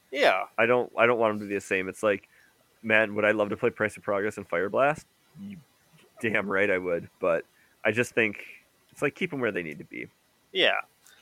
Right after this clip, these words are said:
Speaker 1: And, like, along those lines is people being like, "Oh, they should finally print Counterspell into Modern now because Counterspell is too powerful for Standard, obviously."
Speaker 2: I
Speaker 1: But
Speaker 2: mean,
Speaker 1: it's
Speaker 2: yeah.
Speaker 1: totally, it totally would be fine in Modern. It's like, we don't need it, though. You literally have Logic Knot,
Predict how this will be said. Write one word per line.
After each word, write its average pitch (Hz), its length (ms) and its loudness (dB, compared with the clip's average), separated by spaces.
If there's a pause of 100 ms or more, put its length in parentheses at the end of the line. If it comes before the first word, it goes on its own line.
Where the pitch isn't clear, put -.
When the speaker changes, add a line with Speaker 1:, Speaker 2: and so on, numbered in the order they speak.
(140)
Speaker 1:
And, 165 140 0
like, 156 180 6
along 165 380 6
those 160 220 2
lines 123 400 2
is 120 100 -4
people 123 380 -4
being 117 200 0
like, 117 300 4
"Oh, 151 260 8
they 131 140 4
should 127 220 -4
finally 131 380 -2
print 123 380 -8
Counterspell 117 640 0
into 104 160 -10
Modern 104 380 0
now 98 220 -2
because 101 320 -8
Counterspell 107 920 0
is 107 160 -8
too - 140 -12
powerful 107 480 -2
for 110 60 -12
Standard, 101 500 -6 (180)
obviously." 104 600 -4
Speaker 2:
I 113 40 -6 (400)
Speaker 1:
But 107 80 0
Speaker 2:
mean, 123 100 2
Speaker 1:
it's 95 100 -2
Speaker 2:
yeah. 92 80 0
Speaker 1:
totally, 170 340 4
it 151 120 0
totally 180 260 4
would 151 80 2
be 135 80 2
fine 127 240 6
in 113 140 0
Modern. 117 340 4
It's - 160 -10
like, 110 140 0 (100)
we 113 80 -6
don't 113 180 -6
need 131 180 -4
it, - 100 -20
though. 98 320 -4 (560)
You 120 240 -6
literally 120 420 -2
have 104 160 0
Logic 107 340 0
Knot, 98 220 -2